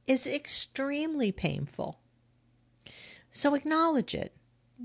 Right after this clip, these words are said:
Know that it's because you love them so much, and then release it. Will guilt then stop showing up? No, of course not.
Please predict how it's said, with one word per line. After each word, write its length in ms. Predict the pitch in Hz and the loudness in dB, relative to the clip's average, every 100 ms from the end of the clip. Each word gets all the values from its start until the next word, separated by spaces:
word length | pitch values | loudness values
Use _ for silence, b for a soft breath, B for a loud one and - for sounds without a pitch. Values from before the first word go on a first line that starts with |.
| 233 _ | -14 _
Know 640 | 202 208 233 233 233 240 262 | -2 2 6 8 10 8 6
that 220 | 202 180 | 6 4
it's 240 | - 190 - | 2 -2 -2
because 440 | 208 - 175 156 | -4 0 0 2
you 180 | 151 151 | 0 0
love 380 | 151 143 147 - | 2 2 0 2
them 280 | 180 226 269 | 0 0 -6
so 280 | - 165 165 | -2 0 2
much, 640 | 180 165 - - - - _ _ B B B - | 0 -2 -6 -10 -12 -12 _ _ B B B -4
and 180 | 208 196 | 2 2
then 180 | 202 202 | 2 2
release 460 | 214 190 160 - | 2 2 0 -2
it. 160 | - 180 160 _ _ _ _ _ _ _ _ _ _ _ _ _ | -6 -6 -16 _ _ _ _ _ _ _ _ _ _ _ _ _
Will 180 | 196 180 | 6 6
guilt 420 | 147 175 196 - | 6 4 4 0
then 200 | 185 165 | -2 -2
stop 340 | - 175 165 | -2 -2 0
showing 420 | - - 175 160 160 | -2 0 0 -2 -2
up? 220 | 214 269 _ | -2 -4 _
No, 140 | 214 160 | 0 0
of 160 | - | -2
course 300 | - 175 - | -4 -4 -4
not. 220 | 143 131 | -10 -12